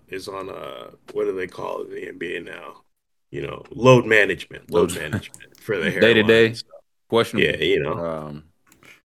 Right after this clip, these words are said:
Speaker 1: Doesn't just
Speaker 2: yeah.
Speaker 1: happen. You gotta, you gotta take care of it, so.
Speaker 2: Get ahead of it. Uh, what do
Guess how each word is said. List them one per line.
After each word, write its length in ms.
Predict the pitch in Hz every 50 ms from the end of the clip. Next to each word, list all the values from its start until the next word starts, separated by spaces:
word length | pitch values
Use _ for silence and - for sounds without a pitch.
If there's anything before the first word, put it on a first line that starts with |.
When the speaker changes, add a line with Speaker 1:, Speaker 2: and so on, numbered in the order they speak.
| _ _
Speaker 1:
Doesn't 240 | - 110 101 90 90
just 200 | 90 92 90 85
Speaker 2:
yeah. 80 | 98
Speaker 1:
happen. 260 | 90 87 82 82 78
You 60 | 78 82
gotta, 360 | 110 107 98 95 90 85 82
you 80 | 82
gotta 180 | - 98 92 87
take 240 | - - - 78 -
care 260 | - 87 76 64 58
of 140 | - - -
it, 120 | - - _ -
so. 300 | - - 80 76 - - - _ _ _ _ _ _ - _ _ _ _ _ _ _ _ _ _ _ _ _ _ _ _ -
Speaker 2:
Get 160 | 90 110 104
ahead 220 | 98 92 101 92 82
of 100 | 78 71
it. 180 | 62 - _ -
Uh, 320 | 85 85 82 80 80 85 - _ _ _ _ _ _ _ _ _ _ _ _ _ _ _ _ _ _ _ _ _ _ _ _
what 160 | - - -
do 80 | -